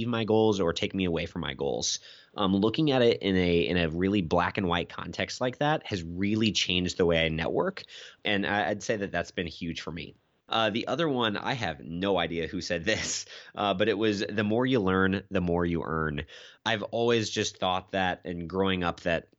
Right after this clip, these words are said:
hey, you, you can earn only as much as you work. So if, if you wanna make twenty dollars, you have to go work one hour. And then if you wanna work five hours, or i-, i-, if you wanna make, uh, five hundred dollars, then you have to work X amount of hours. And so I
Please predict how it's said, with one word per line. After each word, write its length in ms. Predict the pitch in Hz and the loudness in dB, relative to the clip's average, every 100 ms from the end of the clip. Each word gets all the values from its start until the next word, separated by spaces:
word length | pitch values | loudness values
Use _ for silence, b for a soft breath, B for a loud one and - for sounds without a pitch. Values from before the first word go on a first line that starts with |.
| _ | _
hey, 320 | 110 117 113 _ | 0 0 -2 _
you, 380 | 87 92 92 92 | 0 2 4 2
you 160 | 92 90 | -2 0
can 160 | 98 - | -2 0
earn 340 | 95 95 95 - | 2 2 2 0
only 440 | 101 110 113 117 110 | 2 2 2 2 2
as 100 | 92 | 2
much 340 | 95 95 - | 0 0 -4
as 480 | - 87 87 82 82 | -2 0 0 0 -4
you 120 | 85 | -6
work. 360 | 80 76 - - | -4 -6 -10 -12
So 400 | - 95 87 82 | -2 2 2 2
if, 240 | 78 80 - | -2 -4 -6
if 160 | 80 | -6
you 80 | 90 | -2
wanna 220 | 90 95 | 0 2
make 200 | 95 87 | 2 0
twenty 260 | - 101 92 | -2 0 2
dollars, 380 | 110 113 113 95 | 4 4 2 2
you 60 | |
have 140 | 82 - | -2 0
to 60 | |
go 120 | 92 | 0
work 220 | 92 98 113 | 2 2 2
one 240 | 123 110 | 2 2
hour. 340 | 80 78 80 | 2 0 0
And 100 | 82 | -2
then 220 | 85 85 82 B B - | -2 -4 -6 B B -12
if 140 | - | -2
you 80 | 92 | 2
wanna 200 | 92 98 | 4 4
work 300 | 104 104 - - | 4 2 -2 -16
five 460 | 82 - 113 123 120 | -20 -2 0 0 0
hours, 380 | 117 120 127 120 | 0 2 2 2
or 180 | 123 104 | 2 4
i-, 40 | |
i-, 320 | 110 98 110 - | 2 2 0 -2
if 160 | 107 | -2
you 60 | 110 | -2
wanna 160 | 110 | 0
make, 220 | 107 104 - | 0 0 0
uh, 240 | 95 90 | 2 2
five 240 | - 98 | 0 -2
hundred 200 | - 143 | 0 -2
dollars, 380 | 127 123 131 123 | 0 0 0 -2
then 80 | 113 | -2
you 60 | 107 | -4
have 120 | 107 | -2
to 80 | 113 | -2
work 220 | 117 117 | -2 -2
X 220 | 139 - 120 | -6 -4 -4
amount 240 | 92 85 | -4 -2
of 80 | 78 | -4
hours. 320 | 78 78 - | -4 -6 -6
And 180 | 104 98 _ _ | -6 -8 _ _
so 200 | - 127 | -2 0
I 120 | 110 | 0